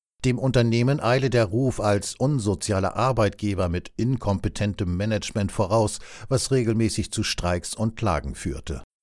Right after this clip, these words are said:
Am wirtschaftlichen Erfolg der Firma bestünden dagegen keine Zweifel. Weltweit beschäftige sie mehr als zehntausend Menschen,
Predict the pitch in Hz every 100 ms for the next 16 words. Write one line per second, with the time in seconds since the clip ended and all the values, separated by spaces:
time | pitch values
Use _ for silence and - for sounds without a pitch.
0 | _ _ _ - 123 113 101 165 - 151
1 | - 113 107 95 98 - 101 101 104 90
2 | - 95 98 117 117 127 - 127 120 131
3 | 123 117 123 135 - 170 110 71 - -
4 | 80 73 - 76 - - - 87 107 87
5 | - 98 110 - - - 104 - - 95
6 | 85 87 110 95 92 - - 110 82 98
7 | 90 92 85 117 113 - 82